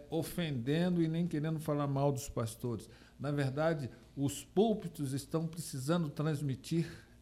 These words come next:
mais essas coisas, tá? Coisas, é, é, é, vivas, coisas do dia a dia. Eu tenho um exemplo de um a-, de um amigo meu, que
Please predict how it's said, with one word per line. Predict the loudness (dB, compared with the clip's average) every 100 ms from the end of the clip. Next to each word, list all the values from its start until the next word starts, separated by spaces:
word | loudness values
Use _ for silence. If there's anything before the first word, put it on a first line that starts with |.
| 2
mais | 8 8 8 4
essas | -2 -4 -8
coisas, | -6 -6 -6 -10 -16 -20 -20 -20 -20 -4
tá? | -2 -2 -6 -16 -2
Coisas, | 0 2 2 0 0 -8 -8
é, | -8 -6 -2
é, | -2 -2 -2
é, | 0 2 -2 -8 -20 -20 -18 -8
vivas, | -4 2 6 6 4 2 0 -4
coisas | -2 2 2 4 2 2 -4 -14 -16
do | -4 2 4
dia | 2 2 4 6
a | 6
dia. | 2 2 4 6 4 0 -8 -20 -16 -8
Eu | -8
tenho | -2 -2 0
um | -2
exemplo | -2 -2 -2 -2
de | -2
um | -2
a-, | -2
de | -2 -2
um |
amigo | -2 -2 -2 -2
meu, | 2 2 0 -6 -18 -20 -20 -20 -10
que | -4 -2 -2 -4